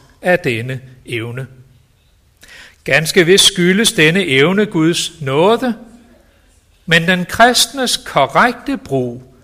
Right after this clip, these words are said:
af denne evne skyldes den kristne selv. Han valgte Gud, eller han undlod i det mindste at gøre modstand.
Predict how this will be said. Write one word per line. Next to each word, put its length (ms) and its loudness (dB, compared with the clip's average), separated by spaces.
af 180 0
denne 320 -2
evne 480 -6
skyldes 500 0
den 240 -2
kristne 600 -4
selv. 380 -6
Han 320 0
valgte 420 -2
Gud, 260 -2
eller 380 0
han 240 -8
undlod 500 2
i 100 -4
det 120 -2
mindste 440 -4
at 140 -4
gøre 200 -4
modstand. 520 0